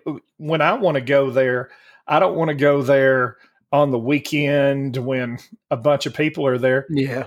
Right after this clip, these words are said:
Speaker 1: I'm literally talking about taking off and going on, like, a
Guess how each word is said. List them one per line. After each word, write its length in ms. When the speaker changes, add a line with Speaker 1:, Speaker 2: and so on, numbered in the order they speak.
Speaker 1:
I'm 320
literally 380
talking 460
about 300
taking 360
off 280
and 220
going 300
on, 180
like, 240
a 80